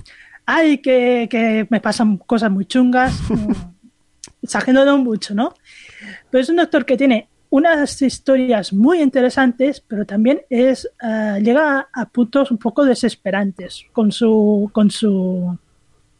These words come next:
Speaker 2: Este
Speaker 1: al
Speaker 2: es,
Speaker 1: menos para mí, ¿eh?
Speaker 2: este es el
Speaker 1: Que
Speaker 2: doctor
Speaker 1: conste que es una opinión personal.
Speaker 2: Este es el doctor que tiene la historia de Parpadeos, ¿no?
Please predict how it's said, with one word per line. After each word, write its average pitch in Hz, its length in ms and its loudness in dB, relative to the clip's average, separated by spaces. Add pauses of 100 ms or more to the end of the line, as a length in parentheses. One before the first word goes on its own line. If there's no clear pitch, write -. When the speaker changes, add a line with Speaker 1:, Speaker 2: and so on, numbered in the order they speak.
(160)
Speaker 2:
Este - 340 -6
Speaker 1:
al 170 60 0
Speaker 2:
es, 196 60 2
Speaker 1:
menos 247 280 2 (180)
para 202 240 -2
mí, 202 280 4
¿eh? 214 80 4
Speaker 2:
este 247 100 0
es 160 100 -2
el 175 80 2
Speaker 1:
Que 160 40 2 (160)
Speaker 2:
doctor - 20 -16 (140)
Speaker 1:
conste 285 200 0
que 277 140 0
es 302 140 -2
una 302 160 4
opinión 254 360 2
personal. 165 580 -10
Speaker 2:
Este 151 180 -4
es 160 100 -2
el 165 100 2
doctor 160 280 -2
que 151 140 -2
tiene 190 460 2
la 139 280 -2
historia 170 380 -2
de 175 200 0
Parpadeos, 143 600 0
¿no? 202 140 -4